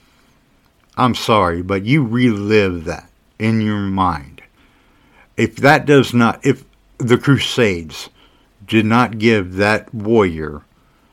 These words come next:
P T S D, then he's totally screwed in the head, one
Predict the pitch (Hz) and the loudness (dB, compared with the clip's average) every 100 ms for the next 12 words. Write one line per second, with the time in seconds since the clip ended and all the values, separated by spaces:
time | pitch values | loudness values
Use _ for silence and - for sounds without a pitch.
0 | _ _ - 123 110 - 120 107 98 - | _ _ -4 -2 -2 0 2 2 0 -4
1 | - 104 113 110 - _ _ _ _ _ | -4 -2 0 -4 -10 _ _ _ _ _
2 | _ _ _ _ _ - - 101 98 98 | _ _ _ _ _ -20 -18 -6 0 2
3 | 92 90 87 - 104 80 107 110 - - | 2 -2 -6 -8 -8 -2 0 0 -4 -10
4 | - 120 117 98 92 - - 104 92 87 | -2 2 2 2 -4 -4 -4 -2 -2 -4
5 | 85 80 101 90 80 95 95 104 107 | -8 -2 -2 -2 -6 -8 0 0 0